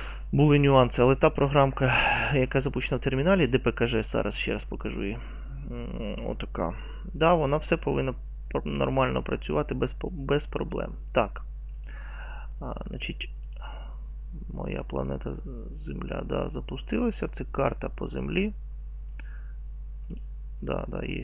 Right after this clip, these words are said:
є, є, є, от воно жде. Значить, дивіться, ця програмка дуже прикольна, але для її роботи потрібно обов'язково інтернет, оскільки ці всі карти підгружаються з інтернету.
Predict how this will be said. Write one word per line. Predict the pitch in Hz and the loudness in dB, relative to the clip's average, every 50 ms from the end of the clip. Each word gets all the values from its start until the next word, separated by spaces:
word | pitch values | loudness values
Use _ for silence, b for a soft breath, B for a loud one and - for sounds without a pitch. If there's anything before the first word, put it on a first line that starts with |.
| - - | -8 -8
є, | - - - - - | -8 -8 -8 -8 -8
є, | - - - - - - - | -8 -8 -8 -8 -8 -8 -8
є, | - - - - - | -8 -8 -8 -8 -8
от | - | -6
воно | - 65 64 123 | -6 -4 -4 -4
жде. | 127 139 180 185 185 - - 131 | -2 4 6 6 6 6 4 0
Значить, | 123 127 127 - - 131 | -4 -4 -4 -4 -2 0
дивіться, | 127 123 123 - - - | 0 0 0 0 -4 -6
ця | - - 147 147 | 2 4 4 4
програмка | - 135 139 143 135 131 127 135 127 | 6 4 4 4 4 4 2 0 0
дуже | 131 135 131 135 | 2 2 0 0
прикольна, | - - - - 190 190 180 143 | -2 -4 -2 0 2 2 4 2
але | 123 123 127 123 | 2 2 2 2
для | 127 127 | 2 4
її | 127 127 127 | 4 6 6
роботи | 135 - 170 - - - | 4 2 0 -2 -2 -2
потрібно | - - 120 135 135 135 131 | -6 -4 -2 -2 -2 0 -2
обов'язково | 123 - 127 - - - 127 131 | -2 -2 -4 -4 -2 -2 -2 -2
інтернет, | 123 - - - - - - | -2 -2 -4 -4 -4 -6 -6
оскільки | - - - - - | -8 -8 -8 -8 -8
ці | - 120 | -8 -8
всі | - - - | -6 -6 2
карти | - 143 147 - - | 4 4 4 4 0
підгружаються | - - - - 131 127 123 123 117 - 110 | -6 -6 -6 -6 -4 -2 0 0 0 0 -2
з | 104 | -4
інтернету. | 113 110 - - - - - - - - | -4 -4 -6 -6 -6 -6 -8 -8 -8 -8